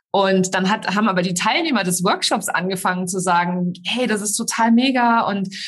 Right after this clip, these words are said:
das Feedback von den anderen. Und oft hast du dann Leute aus anderen, äh, Industrien oder anderen Themengebieten dabei und die haben nochmal einen ganz eigenen Blick drauf. Klar, kann immer sein, dass du da nichts mitnehmen kannst, aber es ist die meiste Zeit so, dass du auch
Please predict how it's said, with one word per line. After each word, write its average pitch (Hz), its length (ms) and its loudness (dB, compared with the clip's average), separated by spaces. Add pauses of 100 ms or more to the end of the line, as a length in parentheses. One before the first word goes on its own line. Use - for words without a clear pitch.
(140)
das 196 120 -4
Feedback 233 380 -2
von 214 160 0
den 202 120 0
anderen. 233 420 0
Und 180 80 -2
oft - 240 0
hast 220 180 -2
du 214 60 -4
dann 196 140 -2
Leute 185 280 0
aus - 140 -2
anderen, 208 500 0
äh, 180 480 -2
Industrien 233 560 0
oder 190 180 2
anderen 190 320 -2
Themengebieten 233 760 -2
dabei 190 440 2
und 180 120 -2
die 190 100 -2
haben 202 100 0
nochmal 196 280 0
einen 185 80 0
ganz 190 240 -2
eigenen 190 360 -4
Blick 247 300 -4
drauf. 226 340 2
Klar, 240 460 2 (300)
kann 214 160 -2
immer 214 240 0
sein, 190 240 0
dass 196 160 -4
du 202 80 -6
da 180 120 0
nichts 226 300 0
mitnehmen 220 400 0
kannst, 208 420 -2
aber 180 300 2
es 175 120 -2
ist 180 180 -4
die 185 60 0
meiste 175 380 0
Zeit 175 240 -2
so, 175 140 0
dass 180 220 0
du 190 80 -2
auch 180 360 0